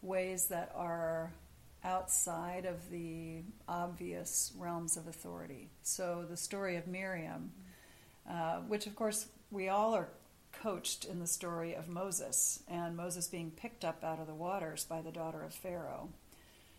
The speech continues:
Speaker 1: Uh, and that, and then therefore Israel gets a savior and they're off they go. But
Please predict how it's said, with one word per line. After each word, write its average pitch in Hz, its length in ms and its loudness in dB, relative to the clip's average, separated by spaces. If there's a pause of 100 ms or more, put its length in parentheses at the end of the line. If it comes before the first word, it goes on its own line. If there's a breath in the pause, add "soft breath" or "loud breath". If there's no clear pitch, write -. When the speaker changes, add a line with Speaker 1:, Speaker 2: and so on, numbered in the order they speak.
(140 loud breath)
Speaker 1:
Uh, 165 380 2
and 175 200 0
that, 190 220 4
and 180 180 2
then 175 240 2
therefore 180 600 2 (240)
Israel 185 380 4
gets 175 260 2
a 180 60 2
savior 170 560 4
and 165 180 0
they're 165 180 0
off 160 200 0
they 170 100 -4
go. 170 440 0
But - 280 -2